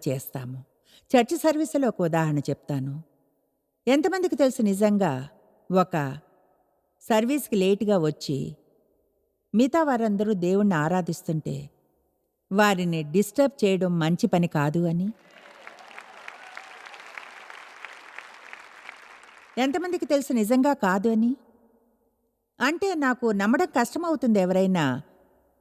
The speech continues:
వేదిక పిలుపు సమయంలో ప్రజలు తమ రక్షణ గురించి మాట్లాడుకుంటుంటే నాకు నమ్మడం కష్టమవుతుంది. ఎవరికైనా లేవడానికి సౌకర్యంగా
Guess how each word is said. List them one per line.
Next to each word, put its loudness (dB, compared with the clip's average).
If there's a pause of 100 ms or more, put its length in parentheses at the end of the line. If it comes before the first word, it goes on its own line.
వేదిక 6
పిలుపు -2
సమయంలో 2
ప్రజలు 0 (640)
తమ 4
రక్షణ 4
గురించి 0
మాట్లాడుకుంటుంటే 0 (720)
నాకు 2
నమ్మడం 2
కష్టమవుతుంది. 0
ఎవరికైనా 2
లేవడానికి 2
సౌకర్యంగా 0